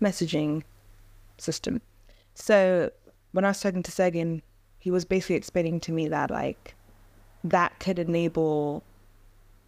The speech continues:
a lot more adoption. And what's interesting is it's basically saying the financial institutions are gonna come together with the crypto world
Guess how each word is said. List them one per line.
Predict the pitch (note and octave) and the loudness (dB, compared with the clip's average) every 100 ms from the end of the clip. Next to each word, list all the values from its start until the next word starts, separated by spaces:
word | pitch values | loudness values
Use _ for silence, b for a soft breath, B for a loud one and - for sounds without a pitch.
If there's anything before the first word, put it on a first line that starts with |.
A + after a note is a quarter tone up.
| F#3 | 0
a | |
lot | F#3 F3 | 2 2
more | E3+ E3+ D#3+ D#3 D#3+ - _ - - | 0 0 0 0 -4 -12 _ -20 -8
adoption. | - F#3 - - A#3+ E4 - b b b b | 0 2 2 0 2 0 -2 b b b b
And | - | 2
what's | A3+ A3+ | 2 4
interesting | A#3 B3+ - G3+ | 4 4 2 2
is | F3+ | 2
it's | D#3+ D#3+ - - - - | -2 -6 -12 -18 -12 -2
basically | F#3+ F#3+ F3+ | -2 0 -2
saying | F3+ E3+ E3 | 0 0 0
the | E3 | -4
financial | E3 F3+ F3+ E3 D#3+ D#3+ - | -2 0 0 0 -2 -2 -2
institutions | D#3+ - - E4 - E3+ D#3+ | -6 -4 2 2 4 0 0
are | D3+ | 0
gonna | D#3+ E3 | 0 0
come | - E3 | -2 -4
together | D#3+ D#3 D#3+ D3+ D#3 | -2 0 0 2 -2
with | D3+ - | -4 -6
the | - | -6
crypto | D#3+ - G3 - F3+ D3+ | -6 -4 -6 -2 -2 0
world | - - G#3+ | -2 -6 -10